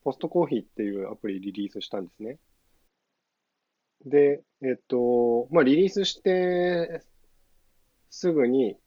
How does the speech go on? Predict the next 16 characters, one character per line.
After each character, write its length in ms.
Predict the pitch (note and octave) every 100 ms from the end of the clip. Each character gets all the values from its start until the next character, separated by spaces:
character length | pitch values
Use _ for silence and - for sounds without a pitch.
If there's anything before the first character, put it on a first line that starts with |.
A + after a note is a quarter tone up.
| _
あ 180 | A#2+ A2
の 840 | A2 G#2 G#2 G2+ G2+ G2+ G2 F#2+ _ _ _ _ _ _ _ _ _ _ _ _
ー、 100 | -
広 160 | F3
告 80 | F3+
と 80 | -
か 120 | B2+
も 120 | G2
打 40 | B2
っ 20 |
た 180 | - G2
ん 80 | G2
で、 260 | G#2 F2 -
プ 80 | D#3
レ 60 |
ス 100 | D#3